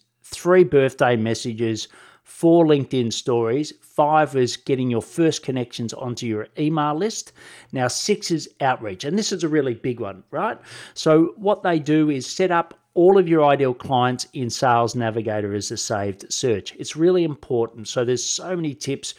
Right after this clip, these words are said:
but ultimately you wanna get them to get a, a just slightly less than a thousand people in those lists that they can then, uh, send a connection request to.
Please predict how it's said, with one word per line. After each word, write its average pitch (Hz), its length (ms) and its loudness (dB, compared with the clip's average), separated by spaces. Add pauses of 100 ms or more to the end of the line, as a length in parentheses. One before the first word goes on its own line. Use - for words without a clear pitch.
(340)
but 139 300 -4
ultimately 170 440 -2
you 139 100 -4
wanna 139 220 -2
get 135 200 -4
them 135 140 -8
to 127 120 -8
get 123 180 -2
a, 127 120 0 (120)
a 117 160 -6
just 165 320 -6
slightly 175 500 0
less 139 300 0
than 127 180 -4
a 107 60 -4
thousand 135 720 -2
people 117 440 -6 (280)
in 131 160 -4
those 117 320 0
lists 117 240 -4
that 120 180 -10 (100)
they 117 280 -2
can 113 260 -6
then, 104 300 -6 (500)
uh, 110 160 -8
send 110 440 -4 (100)
a - 80 -14
connection 143 460 -10
request - 560 -10
to. 214 280 -2